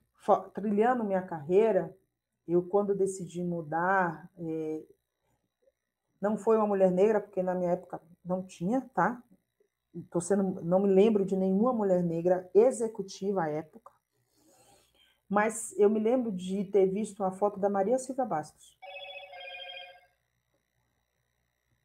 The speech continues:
E eu fiz, "Nossa!" E ela tava na C S N, eu com formação de metal mecânica, eu fiz, "Cara, é isso. É pra esse ramo que eu vou."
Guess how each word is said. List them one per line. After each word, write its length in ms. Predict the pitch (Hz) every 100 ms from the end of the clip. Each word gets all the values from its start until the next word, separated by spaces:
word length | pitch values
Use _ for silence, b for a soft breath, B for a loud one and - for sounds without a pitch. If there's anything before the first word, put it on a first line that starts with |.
| b b b _
E 40 | 196
eu 80 | 202
fiz, 280 | 202 220
"Nossa!" 760 | 202 180 175 196 226 - - 143 _ _ _ _ _
E 100 | 175
ela 120 | 180
tava 220 | 180 190
na 120 | 202 196
C 140 | 202
S 200 | 190 190
N, 400 | 175 190 214 220 -
eu 140 | - 185
com 80 | 196
formação 440 | 214 202 190 196
de 60 | 196
metal 280 | 190 190
mecânica, 480 | 185 175 185 185 180
eu 40 | 190
fiz, 180 | 190
"Cara, 260 | - 262 - _
é 100 | 277
isso. 480 | 311 202 - - _ _ _ _ _ _ _ _
É 120 | 233 220
pra 260 | 240 220
esse 280 | 202 233 240
ramo 240 | 214 208
que 80 | 208
eu 80 | 233
vou." 200 | 170 151